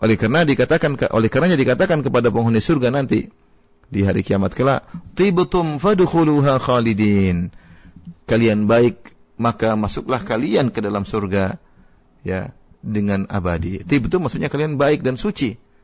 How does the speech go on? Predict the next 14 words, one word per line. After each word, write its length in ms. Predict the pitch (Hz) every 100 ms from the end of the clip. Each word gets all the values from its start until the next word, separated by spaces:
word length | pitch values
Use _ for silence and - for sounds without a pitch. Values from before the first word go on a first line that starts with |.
| _
maka 240 | - 104 104
kalian 240 | 120 123
berhak 240 | 101 156
untuk 180 | 139 135
masuk 300 | 117 113 147
surga 240 | 117 117 110 - _ _
s-, 220 | - - _ _ 113
abadi. 400 | 98 82 78 - _ _ _ _ _ _
Yaitu 380 | 117 123 - 143
masuklah 480 | 127 117 - 208 190
kalian 240 | 180 170
ke 60 | 160
dalam 160 | 160 151
surga 480 | 190 175 214 202